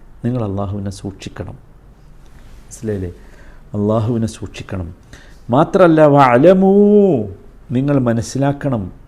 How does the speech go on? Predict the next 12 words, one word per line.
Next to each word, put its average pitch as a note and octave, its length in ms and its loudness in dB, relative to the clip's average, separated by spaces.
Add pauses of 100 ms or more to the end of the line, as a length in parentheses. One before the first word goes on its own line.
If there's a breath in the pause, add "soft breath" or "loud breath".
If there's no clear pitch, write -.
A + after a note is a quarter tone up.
(160)
നിങ്ങൾ C3 240 0
അറിയണം, B2+ 560 0 (800 soft breath)
അന്നല്ലാഹ A#2+ 500 -2
ബിമാ G#2 360 -2 (120)
തഅമലൂന G#2 760 -2
ബസീർ, F#2 1000 -4 (1080)
അള്ളാഹു A#2 520 -2 (560 loud breath)
നിങ്ങൾ A2+ 400 -4
പ്രവർത്തിക്കുന്നതെല്ലാം G#2+ 1500 -6 (120)
കണ്ടറിയുന്നവനാണ്, F#2+ 1000 -8 (2000 soft breath)
നിങ്ങൾ A2+ 200 -6
ചെയ്യുന്നതൊക്കെയും G#2+ 1080 -8